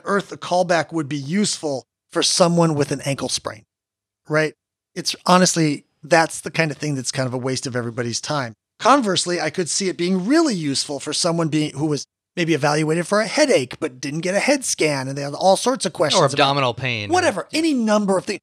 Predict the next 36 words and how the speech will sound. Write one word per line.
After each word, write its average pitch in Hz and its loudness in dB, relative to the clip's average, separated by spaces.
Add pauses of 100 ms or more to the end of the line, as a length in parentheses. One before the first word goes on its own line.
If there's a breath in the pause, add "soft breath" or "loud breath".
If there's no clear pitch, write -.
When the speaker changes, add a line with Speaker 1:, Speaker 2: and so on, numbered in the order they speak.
(140)
Speaker 1:
or 190 6
better 165 2
yet, 175 4
somebody 165 0
who 143 -2
had 147 0
an 147 -8
incidental 175 2
finding. 180 2
They're 131 -4
like, 139 -4
"Wait, 143 -2 (440)
so - -6
you 147 -2
did 202 6
a 247 8
head 180 2
scan 156 -2
and 151 -4
you 143 -6
found 175 -4
sort 165 -2
of 143 -2
a 135 -2 (140)
thing 208 2
in 190 0
there, 190 4
but 156 0
I'm, 151 -4 (100)
I 147 -4
don't 156 -6
know 180 2
what, 170 0 (240)
but 151 -2
it 139 -8
doesn't, 202 2